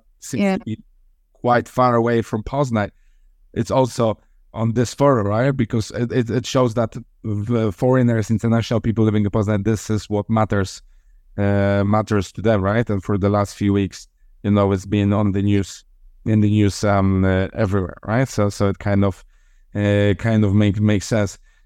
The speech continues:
Speaker 1: Mm, so, uh, one more, one more, maybe one more thing about the, uh, forum. Uh, who do you think this forum, uh, is,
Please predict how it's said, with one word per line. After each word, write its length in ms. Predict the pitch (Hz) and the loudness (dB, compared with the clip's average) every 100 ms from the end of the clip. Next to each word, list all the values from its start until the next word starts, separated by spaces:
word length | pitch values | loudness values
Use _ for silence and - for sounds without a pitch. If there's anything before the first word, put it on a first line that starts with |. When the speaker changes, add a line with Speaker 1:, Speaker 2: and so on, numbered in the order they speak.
| - | -4
Speaker 1:
Mm, 640 | 113 117 117 117 113 113 110 _ _ | 0 2 2 2 2 0 -2 _ _
so, 420 | - - 151 151 147 | -8 0 2 2 2
uh, 300 | 147 143 131 - _ _ - | 2 0 -2 -8 _ _ -6
one 340 | 143 143 143 | -2 2 2
more, 260 | 139 139 135 | 4 2 0
one 220 | 135 135 | 0 2
more, 200 | 131 131 | 2 0
maybe 280 | 123 120 120 | 0 0 0
one 160 | 123 | 0
more 140 | 123 120 | 2 0
thing 240 | - 120 | 0 0
about 320 | 113 110 104 | 2 0 0
the, 320 | 107 107 104 107 | 0 2 0 -2
uh, 540 | 104 107 104 104 104 - - | -4 -2 0 0 -2 -4 0
forum. 420 | 117 110 104 120 _ _ _ _ 110 | 4 4 4 0 _ _ _ _ -2
Uh, 340 | 104 104 101 - | 0 2 0 0
who 120 | 165 175 | 0 2
do 120 | 165 | 4
you 120 | 151 | 2
think 240 | 127 156 | 4 2
this 160 | 135 - | 2 -2
forum, 440 | - 127 120 113 | 0 2 4 2
uh, 240 | 113 107 110 | 2 0 0
is, 260 | 123 - | -2 -4